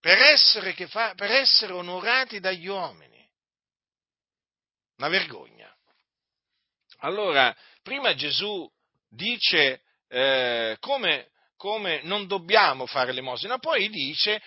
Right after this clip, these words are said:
come dobbiamo farla invece. Vedete la saggezza di Gesù, eh? Saggezza che veniva da Dio, mm?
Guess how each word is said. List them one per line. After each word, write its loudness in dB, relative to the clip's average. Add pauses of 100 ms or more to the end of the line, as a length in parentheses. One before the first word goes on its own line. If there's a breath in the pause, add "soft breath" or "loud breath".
(120 loud breath)
come -4
dobbiamo 0
farla 4
invece. -16
Vedete 0
la -8
saggezza -4
di -18
Gesù, -10 (440)
eh? 2 (220 soft breath)
Saggezza 2
che -8
veniva -4 (220)
da -16
Dio, -16 (420)
mm? -20